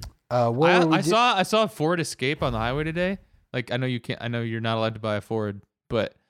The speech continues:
Speaker 1: um,
Speaker 2: Yeah.
Speaker 1: the new Ford Escapes look like the Porsche, which would be a cheaper version
Speaker 2: Oh.
Speaker 1: of getting the same look. <laughs>
Speaker 2: Yeah, we're not allowed to buy it. We have a lot, <laughs> a lot of r-, a web of, of rules.
Speaker 1: Yes. <laughs>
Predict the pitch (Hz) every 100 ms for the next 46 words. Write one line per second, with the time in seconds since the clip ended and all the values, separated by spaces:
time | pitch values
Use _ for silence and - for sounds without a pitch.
0 | _ _ - 110 101 95 92 117 120 143
1 | - 143 120 - 127 127 - 107 110 -
2 | 113 - 92 - 101 76 - - - _
3 | _ _ - 101 107 104 98 - 151 156
4 | 151 131 135 214 180 - 117 120 110 107
5 | 104 107 101 104 - 127 110 98 107 104
6 | - _ _ _ - - - 107 104 95
7 | 95 - 139 156 117 107 101 98 95 90
8 | 90 - _ _ _ _ 101 107 101 95
9 | 92 _ _ _ _ _ - 107 110 123
10 | - 135 139 143 147 127 117 113 - 113
11 | 120 139 131 117 107 113 _ _ _ -
12 | 107 104 101 101 190 143 - - 180 -